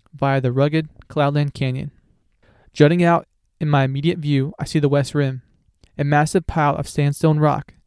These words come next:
featuring a rounded peak blanketed by a tall, slender trees with low-lying shrubbery. The edge of the mountain before me abruptly drops off at what looks like to be a ninety degree angle,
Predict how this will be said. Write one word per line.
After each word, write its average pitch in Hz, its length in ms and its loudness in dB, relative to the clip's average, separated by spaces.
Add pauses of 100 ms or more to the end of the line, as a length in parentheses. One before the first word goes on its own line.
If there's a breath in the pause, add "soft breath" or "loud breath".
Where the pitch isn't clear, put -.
(260)
featuring 151 400 -2
a 135 60 -2
rounded 143 380 -2
peak - 320 -6 (340)
blanketed 160 420 0
by 139 140 0
a 135 60 -4
tall, 160 340 2
slender 160 320 -2
trees 143 420 -4
with - 80 -8
low-lying 143 460 2
shrubbery. 147 460 -2 (840 soft breath)
The - 160 -2
edge 185 220 4
of 190 60 -2
the 180 60 -2
mountain 165 280 2
before 156 280 2
me 139 200 -6 (260)
abruptly 160 380 2
drops 165 280 0
off 151 220 0
at 143 80 -2
what 143 180 0
looks 175 200 -4
like 147 160 -4
to - 60 -16
be 143 120 -2
a 135 40 -2
ninety 147 240 -4
degree 151 260 -4
angle, 143 340 -6